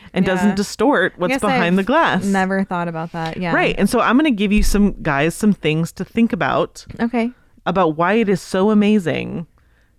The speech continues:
Speaker 1: Like, why an aquarium in and of itself, just the structure and the ability to hold fish in there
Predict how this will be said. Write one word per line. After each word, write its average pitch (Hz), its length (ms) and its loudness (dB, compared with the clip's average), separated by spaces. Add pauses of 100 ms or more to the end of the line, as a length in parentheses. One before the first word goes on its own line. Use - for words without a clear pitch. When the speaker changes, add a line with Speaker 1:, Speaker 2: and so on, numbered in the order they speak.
(560)
Speaker 1:
Like, 185 200 0
why 180 280 0
an 220 160 2
aquarium 196 640 2
in 160 120 2
and 220 120 4
of 226 100 0
itself, 185 360 0
just 175 200 -2
the 185 80 -2
structure 196 720 0
and - 180 2
the 165 80 0
ability 185 360 2
to 185 80 2
hold 180 260 -2
fish 175 240 -2
in 156 100 -2
there 139 340 -2